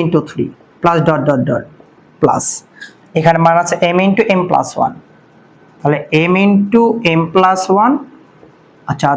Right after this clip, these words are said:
তুমি যোগ করতেছো তো না, যোগ, এখানে আছে m plus one, m plus two, তাহলে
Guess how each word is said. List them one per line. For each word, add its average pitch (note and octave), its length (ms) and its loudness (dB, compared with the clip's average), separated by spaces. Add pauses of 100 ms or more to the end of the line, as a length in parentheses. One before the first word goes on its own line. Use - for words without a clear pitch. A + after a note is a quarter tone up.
তুমি E3+ 160 0 (140)
যোগ G3 120 4 (100)
করতেছো D#3 440 0
তো D3 140 2
না, A#3 60 2 (520)
যোগ, G3 180 2 (920)
এখানে E3+ 240 2
আছে - 120 0 (220)
m - 80 -4
plus F#3 180 2 (100)
one, C4+ 80 2 (120)
m - 80 -4
plus - 180 -2 (100)
two, - 140 -4 (1080)
তাহলে D3 180 -2